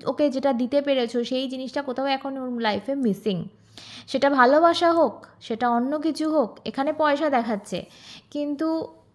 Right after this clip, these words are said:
এটা পয়সা নাও হতে পারে, এটা ভালোবাসা হতে পারে, এটা কেয়ার হতে পারে, যত্ন হতে পারে, আম, যাই হোক, যেটাই বা তুমি দিয়েছো, বি-, রিলেশনশিপে তুমি প্রচুর দিয়েছো,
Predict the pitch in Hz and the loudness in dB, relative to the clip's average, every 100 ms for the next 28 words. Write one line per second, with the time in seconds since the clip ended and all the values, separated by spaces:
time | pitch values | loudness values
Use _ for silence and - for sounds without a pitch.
0 | _ - 269 311 311 269 277 311 277 240 | _ -2 2 4 6 6 4 0 2 4
1 | 233 226 220 214 208 202 220 226 208 233 | 2 0 -2 0 0 0 -2 0 2 2
2 | 247 233 214 202 202 214 214 - 285 285 | 2 0 -2 -4 -4 -6 -6 0 6 6
3 | 269 208 208 208 208 214 214 285 262 226 | 6 0 -2 -2 0 -2 -4 -8 -8 -8
4 | 220 202 202 - - - - - - 233 | -6 -6 -8 -12 -20 -20 -20 -16 -8 -6
5 | 226 220 220 226 - _ _ _ _ _ | -4 -6 -8 -14 -20 _ _ _ _ _
6 | _ _ _ - - - 226 269 359 339 | _ _ _ -20 -8 0 4 6 6 4
7 | 208 254 302 370 392 370 339 247 262 254 | 2 0 2 4 2 2 0 0 0 0
8 | 240 254 254 285 330 359 349 330 339 339 | 0 0 2 2 2 -2 -2 -4 -4 -2
9 | 294 285 320 214 233 285 302 277 | -2 0 -2 -4 -4 -4 -2 -4